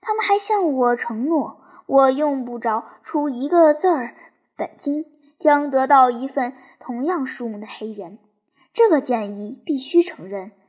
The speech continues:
要是向任何一个没有自己的住家和种植园要照顾的人提出的话，倒不失为一个相当不错的建议。至于拿我来说呢，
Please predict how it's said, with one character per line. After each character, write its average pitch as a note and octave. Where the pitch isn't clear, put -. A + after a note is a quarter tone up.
要 D4+
是 C#4+
向 C#4
任 C#4
何 B3+
一 A#3+
个 B3
没 E4
有 E4+
自 F4
己 A#3+
的 A#3
住 B3+
家 D4+
和 D#4+
种 F4+
植 C4+
园 A3
要 D4
照 C#4+
顾 A3
的 A3
人 G3+
提 G#3
出 -
的 G#3+
话， G#3+
倒 F#4
不 F#4
失 F4+
为 C#4+
一 D4
个 D#4
相 F#4
当 F4
不 A#3+
错 E4+
的 A#3
建 F#3+
议。 F#3+
至 G#4+
于 F#4
拿 E4
我 D4
来 G#3+
说 D#4+
呢， C#4